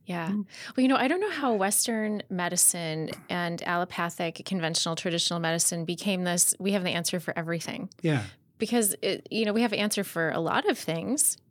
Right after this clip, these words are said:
Speaker 1: but why, you know, why was there this resistance to accepting that other clinicians, you know, uh, in the alternative or integrative space might have some really good alternatives and answers too? I don't know where that animosity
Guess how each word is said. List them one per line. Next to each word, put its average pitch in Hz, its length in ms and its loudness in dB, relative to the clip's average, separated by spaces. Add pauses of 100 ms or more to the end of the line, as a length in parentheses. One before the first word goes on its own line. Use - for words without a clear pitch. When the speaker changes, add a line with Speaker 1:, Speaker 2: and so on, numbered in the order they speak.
Speaker 1:
but 196 240 2
why, 196 280 2
you 202 320 2
know, 196 100 2
why 202 280 4
was 214 180 0
there 196 160 4
this 190 240 2
resistance 170 800 2 (140)
to 175 440 0
accepting 180 500 -2
that 160 300 0 (280)
other 196 600 4 (320)
clinicians, 170 840 0
you 185 80 -2
know, 170 140 0
uh, - 200 -4
in 180 140 -2
the 165 80 0
alternative 170 720 -2
or 156 80 -2
integrative 160 460 -4
space - 320 0
might 233 200 0
have 233 300 -2 (220)
some - 200 0
really 233 180 4
good 233 140 2
alternatives 208 520 -2
and 185 100 -2
answers 190 360 0
too? - 160 4
I 190 60 4
don't 185 120 2
know 190 60 0
where 202 120 6
that 190 160 4
animosity 180 680 2